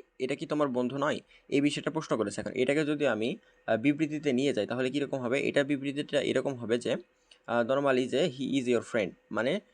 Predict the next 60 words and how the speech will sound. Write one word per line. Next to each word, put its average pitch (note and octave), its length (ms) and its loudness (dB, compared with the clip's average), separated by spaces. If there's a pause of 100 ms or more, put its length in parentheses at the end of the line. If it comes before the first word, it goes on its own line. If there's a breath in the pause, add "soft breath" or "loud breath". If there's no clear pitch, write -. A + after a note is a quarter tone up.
(100)
সে C3+ 220 -2
তোমার B2 220 2
বন্ধু। G#2+ 360 -4
তার A#2+ 140 2
মানে B2 140 2
এই B2+ 120 2
বাক্য C3 260 0
থেকে D3 180 -4
আমার C3+ 180 0
কাজ B2+ 200 4
হচ্ছে B2+ 160 -6
সাবজেক্ট B2 360 -4
বের C3 140 2
করা, D3+ 180 4
তারপর B2 360 2 (220 soft breath)
অক্সিলারি D3 440 2
ভার্ব D3 200 2
বের A#2 140 2
করা। B2 140 4
অক্সিলারি C3+ 320 4
ভার্ব B2+ 220 2
বের B2+ 160 0
করার C3 200 4
পরে B2 340 2 (300 soft breath)
বাক্যের B2 280 0
যে B2+ 80 4
অবজেক্ট A#2 360 4
আছে C#3+ 240 4
এটাকে A#2+ 200 0
আমি A#2+ 100 2
বসাই A2+ 280 2
দিব D3+ 180 2
এবং B2+ 280 2
এর B2+ 280 2
মাঝখানে A#2+ 400 0
যে C#3 80 0
not A#2+ 240 4 (120)
চিহ্নটা C#3 300 4
আছে B2 140 0
এটা A#2+ 120 0
কিন্তু A#2 200 0
উঠে A2 200 -2
যাবে, F#2+ 160 0
অর্থাৎ A#2 180 2
এটা A2+ 120 2
কিন্তু B2 220 -2
বসবে G#2 300 0
না। - 120 -4 (460 loud breath)
তো B2 80 4
এর C3+ 80 8
পরবর্তী D3+ 440 4
যেটা D3 220 6
আছে D3 140 -2
সেটা C#3+ 180 0
হচ্ছে, C#3 160 -2
"Does A#2+ 280 4
he D3 120 -4
not C#3 160 4
speak - 340 -2
English?" C3 360 2